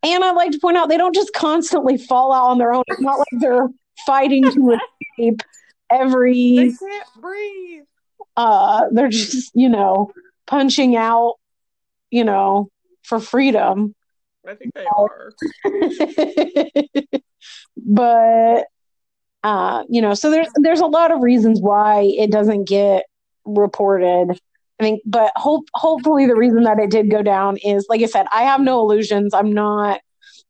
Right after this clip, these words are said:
Speaker 1: naive enough to think that, oh, it went down because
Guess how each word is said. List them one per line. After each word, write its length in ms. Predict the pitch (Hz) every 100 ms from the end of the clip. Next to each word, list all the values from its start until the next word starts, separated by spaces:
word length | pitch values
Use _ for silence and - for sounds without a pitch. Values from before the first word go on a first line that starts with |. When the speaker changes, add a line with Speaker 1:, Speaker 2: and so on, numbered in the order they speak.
| _ -
Speaker 1:
naive 840 | 220 214 208 214 202 202 208 202 - -
enough 420 | 214 196 190 196 -
to 100 | 220
think 300 | 220 202 196
that, 320 | 196 185 185 -
oh, 200 | 202 202
it 120 | 196
went 220 | 196 196 147
down 560 | 196 190 190 185 185 - _ _ _ _ _
because 760 | 208 - 214 202 196 196 -